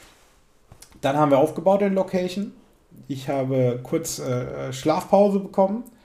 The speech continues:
weil wir haben gespielt bis um halb zwei Uhr nachts und der Schlagzeuger, der ist, ähm, ähm, der ist für Sabian, ich weiß gar nicht, Werbung, ist egal, für ein Schlagzeugbecken,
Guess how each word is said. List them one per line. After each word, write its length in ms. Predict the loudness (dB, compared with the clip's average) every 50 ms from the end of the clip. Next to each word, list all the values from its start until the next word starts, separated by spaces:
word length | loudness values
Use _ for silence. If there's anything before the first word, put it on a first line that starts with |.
| _ _ -20 -20 -20 -20 -20 -12
weil 680 | -6 -2 0 2 2 2 2 2 2 2 2 0 0 -4 -10 -18 -20 -20 _ _ -6
wir 120 | -6 -4
haben 140 | -4 -2 -2
gespielt 520 | -2 -2 -2 -4 -2 -2 0 -2 -2 -4
bis 180 | -6 -6 -4 -4
um 160 | -4 -4 -2
halb 200 | -2 -4 -4 -4
zwei 240 | -2 0 0 2 2
Uhr 60 | 2
nachts 420 | 2 2 0 0 -2 -6 -12 -14
und 320 | -10 -6 -2 -2 0 0 0
der 180 | 0 0 0 0
Schlagzeuger, 680 | -2 -2 -2 -2 0 0 0 2 4 4 2 2 0
der 140 | -2 -4 -4
ist, 240 | -4 -6 -8 -10 -6
ähm, 400 | -4 -2 -2 -2 -2 -4 -6 -6 -8 -14 -20 -20 -20 -20 -20 -20 -20 -20 -20 -20 -18 _
ähm, 600 | -2 0 2 2 4 2 2 0 -4 -4 -6 -10 -12 -4 -2
der 140 | 0 0 0
ist 260 | 0 -2 -6 -10 -14 -18 -20 -14
für 600 | -4 0 0 2 2 2 0 0 -2 -4 -6 -8
Sabian, 580 | -4 2 4 6 6 6 4 4 2 2 2 -2 -10 -16
ich 160 | -20 -20 -20 _ -10
weiß 180 | -10 -10 -8 -10
gar 100 | -10 -8
nicht, 120 | -8 -4 0
Werbung, 340 | 2 2 2 0 -4 -8
ist 120 | -8 -8 -6
egal, 300 | -4 -2 0 2 2 0
für 140 | 0 -2 0
ein 120 | 0 0
Schlagzeugbecken, 800 | 0 0 0 0 0 0 -2 -4 -2 -2 -4 -4 -4 -6 -12